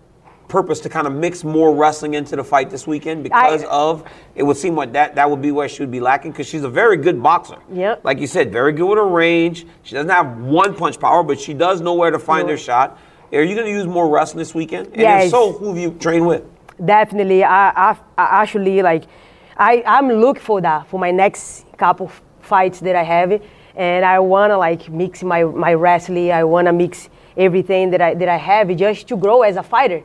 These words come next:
Speaker 1: Yeah.
Speaker 2: You never know what you're capable until you put it out there. You know, let it go. Let's see what is,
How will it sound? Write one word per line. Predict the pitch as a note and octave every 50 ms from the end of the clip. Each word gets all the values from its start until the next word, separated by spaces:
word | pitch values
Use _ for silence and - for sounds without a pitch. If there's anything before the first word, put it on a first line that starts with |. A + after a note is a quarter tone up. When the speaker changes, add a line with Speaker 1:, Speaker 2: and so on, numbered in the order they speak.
| - -
Speaker 1:
Yeah. | A#2+ B2 B2 - A3
Speaker 2:
You | A3+ D4+ E4
never | D4 D4 D4+ D#4 D4+
know | C4+ C4 C4 C4
what | B3+ B3 A#3 A#3
you're | A3+ G#3+
capable | - - B3 A#3+ A#3+ A#3+ G#3 F#3+ F#3+ F3+ -
until | F#3+ A3 G3 F#3+ - - A#3+ A#3 A3+
you | A3 A3 A3+ A3 G#3+
put | - F#3+ B3 C#4+
it | D#4+
out | A#3+ F3+ F3 E3+
there. | E3+ D#3+ D3+ E3
You | F#3 F#3+
know, | G#3+ A3
let | A3 G#3+ A3 A#3 A3+
it | A3 F3+
go. | G3 G#3+ B3 C4 B3 G#3 F#3+ G3 F#3+ - -
Let's | G3 G3 G3 G3 -
see | - - G#3+ A3
what | G#3 G#3 G3+ G3
is, | G3+ G3